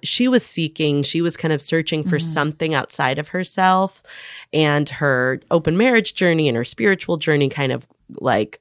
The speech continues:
Speaker 1: overlapped. And that's all well and good, but what upset me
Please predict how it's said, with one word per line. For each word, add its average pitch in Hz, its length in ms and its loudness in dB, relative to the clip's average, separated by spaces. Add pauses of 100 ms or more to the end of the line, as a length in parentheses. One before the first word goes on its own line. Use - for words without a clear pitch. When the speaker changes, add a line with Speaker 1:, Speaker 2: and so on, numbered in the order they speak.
(120)
Speaker 1:
overlapped. 151 760 0 (880)
And 196 180 2
that's 254 240 0
all 262 180 2
well 175 200 2
and 160 180 0
good, 143 380 0
but 143 200 -2
what 143 280 -2 (320)
upset - 440 0
me 151 640 2